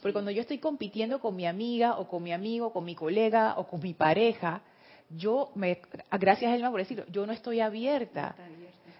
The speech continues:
Speaker 1: No estoy abierta, entonces no disfruto.
Speaker 2: Ujú.
Speaker 1: Lo que estoy haciendo es una competencia producto de mi programación de la mente humana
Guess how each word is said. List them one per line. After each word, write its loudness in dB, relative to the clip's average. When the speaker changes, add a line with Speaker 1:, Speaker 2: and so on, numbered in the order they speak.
Speaker 1:
No -4
estoy 0
abierta, 0
entonces -2
no -4
disfruto. -2
Speaker 2:
Ujú. -16
Speaker 1:
Lo -2
que 0
estoy 0
haciendo 0
es -4
una -4
competencia 0
producto -4
de 0
mi -6
programación -8
de -2
la 0
mente -6
humana -2